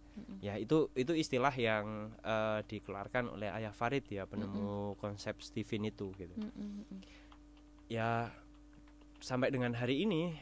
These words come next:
Speaker 2: belum ada yang, yang memiliki kemiripan persis itu
Speaker 1: Mm-mm.
Speaker 2: belum ada ya.
Speaker 1: Iya,
Speaker 2: Mulai
Speaker 1: iya,
Speaker 2: dari
Speaker 1: iya.
Speaker 2: gaya memimpin, gaya usaha dan lain sebagainya.
Speaker 1: Mm-mm, mm-mm.
Speaker 2: Itulah sebetulnya tahapan-tahapan yang, eh, kita bisa menteladani dari Rasulullah sallallahu alaihi wasallam
Speaker 1: Mm-mm.
Speaker 2: tentang, eh,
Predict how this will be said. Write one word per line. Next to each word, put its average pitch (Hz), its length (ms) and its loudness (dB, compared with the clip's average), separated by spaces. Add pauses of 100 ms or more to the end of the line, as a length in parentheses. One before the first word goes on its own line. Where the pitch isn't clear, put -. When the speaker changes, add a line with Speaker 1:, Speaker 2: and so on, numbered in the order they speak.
Speaker 2:
belum 135 240 4
ada 139 320 4
yang, 101 240 0
yang 98 240 -4 (280)
memiliki 117 520 0
kemiripan 110 640 -2
persis - 400 -6
itu 131 400 0 (160)
Speaker 1:
Mm-mm. 226 280 -4
Speaker 2:
belum 107 200 0
ada 87 400 -6 (240)
ya. 92 80 -6
Speaker 1:
Iya, 113 160 -6
Speaker 2:
Mulai 98 200 -2
Speaker 1:
iya, 101 120 -6
Speaker 2:
dari 98 80 -4
Speaker 1:
iya. 95 80 -4
Speaker 2:
gaya 92 80 -2
memimpin, 117 640 -2
gaya 90 320 -4
usaha 127 320 -4
dan 95 160 -6
lain 92 120 -8
sebagainya. 87 600 -10
Speaker 1:
Mm-mm, 208 160 -10
mm-mm. - 480 -16
Speaker 2:
Itulah 143 160 2
sebetulnya 143 480 2
tahapan-tahapan 107 840 -2
yang, 113 220 -2 (640)
eh, 110 160 0
kita 135 240 0
bisa 139 200 0
menteladani 127 560 0
dari 98 240 -6
Rasulullah 101 400 -6
sallallahu 98 360 -8
alaihi 95 80 -12
wasallam 107 320 0
Speaker 1:
Mm-mm. 143 120 -6
Speaker 2:
tentang, 107 420 0 (960)
eh, 98 520 -2